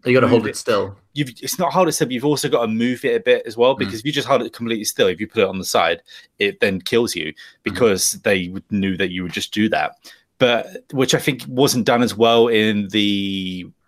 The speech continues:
Speaker 2: one afterwards. I can't remember what it's called.
Speaker 1: Oh, the Dark Anthology.
Speaker 2: Yes, I, I think that wasn't done as well there. But this is,
Speaker 1: Nah.
Speaker 2: for me, the pinnacle of that style of game and the cinematic presence of just, like, a fun horror movie. And, yeah, just
Speaker 1: Well, like, I mean,
Speaker 2: Stunk.
Speaker 1: how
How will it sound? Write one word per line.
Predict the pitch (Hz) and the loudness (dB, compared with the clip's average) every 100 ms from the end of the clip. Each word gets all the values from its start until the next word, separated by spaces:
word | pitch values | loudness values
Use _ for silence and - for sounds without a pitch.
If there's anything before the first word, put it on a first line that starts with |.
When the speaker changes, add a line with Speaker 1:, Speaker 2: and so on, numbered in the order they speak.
| _ - | _ -10
Speaker 2:
one | 101 104 104 | 2 2 4
afterwards. | 101 104 - 120 - | 2 0 0 -2 -2
I | |
can't | - 98 | -4 -4
remember | 92 92 | -4 -6
what | 80 | -8
it's | - | -8
called. | - 107 104 104 98 - | -6 -4 -2 -2 -4 -2
Speaker 1:
Oh, | 139 | 2
the | 127 | 2
Dark | 147 139 | 2 2
Anthology. | 131 170 156 113 - _ - | 0 0 -4 -4 -14 _ -8
Speaker 2:
Yes, | 95 85 - | -6 -2 0
I, | 127 131 | 2 2
I | 107 | 0
think | 110 | 0
that | 110 107 | 0 0
wasn't | 101 104 | -2 -2
done | 104 95 | -2 -2
as | 95 | 0
well | 104 | 0
there. | 92 | 0
But | 87 117 | 0 0
this | 151 151 | 2 2
is, | 160 - | 0 -2
Speaker 1:
Nah. | 101 101 | -4 -4
Speaker 2:
for | 98 | 2
me, | 151 135 | 4 4
the | 113 113 | 2 0
pinnacle | - 135 123 123 113 | 0 0 0 0 2
of | 104 | 2
that | 120 98 | 0 -2
style | - 117 107 | -4 -2 -2
of | 98 | 0
game | 104 107 104 | 0 0 0
and | 98 95 - - _ _ _ _ _ _ - | -4 -6 -10 -14 _ _ _ _ _ _ -8
the | 107 | -4
cinematic | - 117 117 104 98 _ - | -2 -2 0 -2 -4 _ -4
presence | 120 101 104 - | -2 -2 -6 -8
of | 101 | -8
just, | - 107 - | -6 -6 -2
like, | 101 92 | -4 -4
a | - | -8
fun | - - 101 98 98 | -4 0 0 0 -6
horror | - 101 98 | 0 0 2
movie. | 98 90 98 92 - - _ _ _ _ - | -2 -2 -2 -4 -10 -20 _ _ _ _ -4
And, | 101 104 | -2 -2
yeah, | 113 107 | -4 -4
just | 92 - - _ _ - - | -8 -10 -10 _ _ -20 2
Speaker 1:
Well, | 196 220 | 6 8
like, | 226 180 | 6 2
I | - | -2
mean, | 226 | 0
Speaker 2:
Stunk. | 113 110 | 0 2
Speaker 1:
how | 170 208 220 190 | 0 0 -2 -6